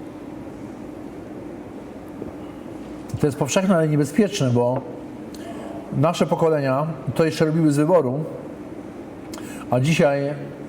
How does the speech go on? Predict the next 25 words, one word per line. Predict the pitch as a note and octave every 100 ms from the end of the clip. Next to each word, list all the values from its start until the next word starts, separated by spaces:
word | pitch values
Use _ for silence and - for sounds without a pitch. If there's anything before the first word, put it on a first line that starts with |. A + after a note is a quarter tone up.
| - - - - - - - D#3 C#3
młodzi | D3+ D#3 D#3+
ludzie, | F3 D3
którzy | C3 C#3+
mają | D3
dwadzieścia | C#3 C#3 D#3 -
kilka | D3+ D3 C#3
lat, | C3+ - C#3+
dwadzieścia | C3+ C3+
pięć | C#3 C3+
lat, | C3+ D3+ - - - - - - -
<clears throat> | - - - A#3+ F3+ C#3+
zostają | B2+ D3 E3 D3+
wkręcani | - E3 D#3+ A3 F#3+ B2+ B2 B2 - - - - - - - - - - - -
w | B2
maszynę | D3+ F3+ E3+
korporacyjną, | E3 D#3 D#3 C#3+ F3 F3 E3+
która | D#3+ D3 D3
zaczyna, | C#3 C#3 D#3+ D#3 D3 D3+ - - - - - -
e, | - D3 C#3 C#3+ C#3 - - - - - A#2
pozbawiać | D3+ C#3 D#3+ F#3+ C#3+
ich | C3
życia | C#3 D3 C#3
rodzinnego. | C3+ C#3+ F3 C#3+ G#2+ A#2
To | A2+
też, | C#3 A#2+